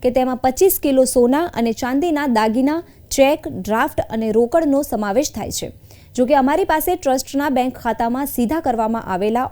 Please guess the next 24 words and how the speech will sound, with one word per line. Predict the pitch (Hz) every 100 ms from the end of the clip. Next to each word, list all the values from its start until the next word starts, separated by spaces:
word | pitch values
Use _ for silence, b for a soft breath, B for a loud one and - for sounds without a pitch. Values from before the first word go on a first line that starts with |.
| -
ઓનલાઈન | 226 247 359 320
વ્યવહારો | 240 226 220 233
વિશેની | 196 - 233 269
માહિતી | 208 202 277 294
નથી. | 214 202 311 403 B B B -
રામ | 277 381
ભક્તોની | 339 - 359 370
ભક્તિ | 339 233 - 320
એટલી | 320 220 - 370
બધી | 277 262
છે | 247 247 277 349 B B
કે | 277
તેઓ | 277 277 254
રામલલા | 247 330 302 262 262
માટે | 254 240 285
ચાંદી | 311 - 254 277 311 302
અને | 262 269
સોનાની | - 247 302 339 277
બનેલી | 214 208 202
વસ્તુઓનું | 185 214 - 320 277 247 294
દાન | 220 269 302
કરી | 202 180
રહ્યા | 180 165
છે, | - 160